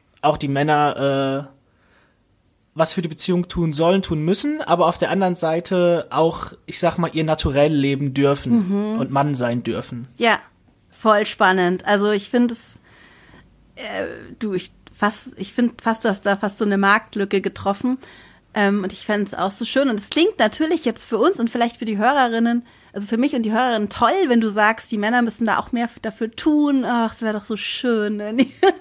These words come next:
Speaker 2: Aber
Speaker 1: <laughs>
Speaker 2: mir ist ja auch ganz klar, ich bin ja selber auch, ich hab selber auch Psychologie und Pädagogik studiert, mir ist auch ehrlich gesagt ganz klar, dass wir niemanden verändern können, ja.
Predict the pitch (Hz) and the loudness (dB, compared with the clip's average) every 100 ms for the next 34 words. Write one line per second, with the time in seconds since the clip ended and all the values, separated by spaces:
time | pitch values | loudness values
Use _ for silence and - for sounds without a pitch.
0 | - - - - - - 208 220 262 277 | -14 -20 -20 -20 -20 -4 2 4 6 4
1 | 294 254 180 180 220 254 254 277 247 233 | 4 4 2 2 2 2 2 0 2 2
2 | 196 226 208 214 285 - - 208 226 262 | 2 0 0 0 -2 -6 -8 -2 0 2
3 | 277 285 - - 220 214 208 220 269 269 | 0 -2 -8 -6 -4 -4 -2 0 0 2
4 | 226 247 - - 220 226 247 262 - - | 2 0 -2 -12 -6 -2 2 2 0 -6
5 | 262 262 254 269 277 254 226 226 254 277 | -2 0 0 0 -2 0 -2 0 -2 -2
6 | 269 247 254 247 220 208 - 185 196 - | -6 -4 -2 0 0 0 -4 -6 -8 -12
7 | - 202 214 196 190 160 170 165 - 175 | -10 -8 -6 -8 -8 -2 -4 -4 -12 -2
8 | 190 233 240 - - - _ 185 - 226 | 2 2 0 -16 -20 -20 _ -10 -2 2
9 | 233 220 214 196 180 - 185 _ 208 233 | 4 4 2 0 -4 -6 -12 _ 2 4
10 | 226 175 - 165 165 160 160 160 185 247 | 4 2 -2 -4 -2 -2 -2 -2 -4 -6